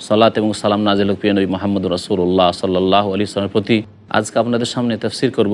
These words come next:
সূরাতুর রাদ থেকে। মহান আল্লাহ ইরশাদ করছেন, আলিফ, লাম, মিম, রা, এগুলি হচ্ছে বিচ্ছিন্ন হরফ, যেগুলিকে আল্লাহ পাক রব্বুল আলম বিভিন্ন সূরার শুরুতে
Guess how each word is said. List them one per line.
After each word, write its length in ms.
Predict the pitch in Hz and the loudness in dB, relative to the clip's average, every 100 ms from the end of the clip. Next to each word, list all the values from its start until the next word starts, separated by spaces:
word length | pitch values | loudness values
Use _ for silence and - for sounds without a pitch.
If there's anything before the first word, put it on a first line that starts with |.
| 107 | -2
সূরাতুর 440 | - 101 98 98 | 0 -2 0 0
রাদ 200 | 95 92 - | 0 0 -4
থেকে। 300 | 90 - 78 - - - - | -10 -10 -12 -14 -20 -16 -4
মহান 240 | 104 123 | 0 2
আল্লাহ 200 | 113 110 | 2 4
ইরশাদ 340 | 107 110 131 113 | 4 2 0 2
করছেন, 400 | - 110 - 104 98 - - | 0 -2 0 0 0 -4 -6
আলিফ, 340 | 98 117 117 107 | 0 2 0 -2
লাম, 360 | 101 101 107 107 | 0 0 0 -2
মিম, 280 | 104 110 101 | -2 -2 0
রা, 100 | 95 | 0
এগুলি 240 | 85 107 110 | 0 0 0
হচ্ছে 160 | 104 107 | -2 -2
বিচ্ছিন্ন 400 | 113 - 113 104 | -4 -2 -2 0
হরফ, 280 | 98 117 110 - - - - | 2 2 2 -2 -20 -20 -6
যেগুলিকে 380 | 107 127 131 113 | 0 2 2 2
আল্লাহ 200 | 113 117 | 2 2
পাক 160 | 117 117 | 0 0
রব্বুল 240 | 107 110 | 0 2
আলম 200 | 101 107 113 | 2 2 0
বিভিন্ন 260 | 120 123 | 0 0
সূরার 320 | 110 - 104 98 | -2 0 -2 0
শুরুতে 360 | - 120 104 | 0 2 2